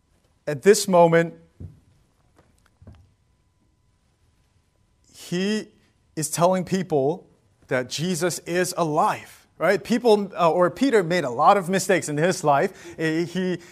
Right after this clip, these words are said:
he, he denied Christ three different times, and there were people who, who saw him deny Christ, and they were gathered there when he preached. But we see in Matthew chapter sixteen, when Jesus asked his disciples,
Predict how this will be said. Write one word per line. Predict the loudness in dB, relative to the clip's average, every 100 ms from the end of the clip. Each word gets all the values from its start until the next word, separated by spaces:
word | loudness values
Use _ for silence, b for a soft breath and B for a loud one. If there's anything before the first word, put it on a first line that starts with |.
| B
he, | -4 -2 -2 -4 -4
he | -4
denied | 0 0 0 0
Christ | 2 0 0 -4
three | -2
different | 0 2 0 0
times, | 0 0 -2
and | -2 -4 -6 -4
there | -2 0
were | -2
people | -4 -4 -2 -2 -2 b b b _
who, | -4 -2 -2
who | -2
saw | -4 -2 0 2 2
him | 0 -4 -8 -14 -20 _ _ _ _
deny | -4 0 0 0
Christ, | 2 2 2 -4 -12 -14
and | -8 -4 -2 2
they | 4
were | 4 0
gathered | -2 2 4 4 2 0
there | 0 2 2
when | 0 0
he | -2 -2
preached. | -2 -2 0 -2 -4 -10 b b b b b b b 2
But | 4 4
we | 2
see | 2 2
in | 2 2
Matthew | 2 2 0 -4
chapter | 0 0 0 -6
sixteen, | -2 -4 -2 -6 -6 -4 -2
when | -4 -4
Jesus | -4 -4 -6 -6
asked | -4 -4 -4
his | -6
disciples, | -8 -4 -4 -2 -4 -8